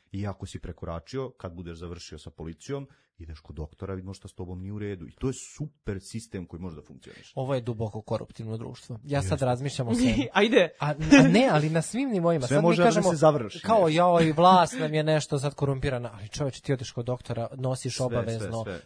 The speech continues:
Speaker 2: kafu, šećer, neki keš ili prase ili
Speaker 1: Sam
Speaker 2: nešto.
Speaker 1: počneš da živiš u tome i da nasedaš na te stvari,
Speaker 2: I kao
Speaker 1: sam.
Speaker 2: sve ži-, ti očekuješ, znaš, ono kao, bolji ću tretman imati ako počastim,
Speaker 3: Aman,
Speaker 2: ako
Speaker 3: ljudi,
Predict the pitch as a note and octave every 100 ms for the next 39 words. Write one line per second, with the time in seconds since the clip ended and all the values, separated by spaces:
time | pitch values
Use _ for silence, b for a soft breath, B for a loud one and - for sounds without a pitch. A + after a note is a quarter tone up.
0 | _ - C3 A#2+ - C#3+ - B2+ B2 D3+
1 | C3+ B2 A#2 B2+ B2+ - B2 - C3+ C3
2 | - B2 A#2 - B2+ B2+ A#2+ - A#2 A2+
3 | A#2 B2+ G#2 A2+ B2+ A#2+ G2+ F#2 G2+ F#2+
4 | - - G2 F2+ F2+ F2+ - F2 D#2 -
5 | D#2 D2+ - - - E3 - - E3 E3+
6 | F#3+ - G3 A3 C#3+ D3 D#3 B3+ E3 A#3
7 | A3 A3 - A3+ - b - A#2+ E3+ A#3
8 | G3 - C3 - D#3 G#3+ G3 C#3+ D#3+ G3
9 | - - C3+ C3+ C3+ C3 B2+ B2 - D3
10 | D3+ D#3+ E3+ A3 A#3+ A3 C4+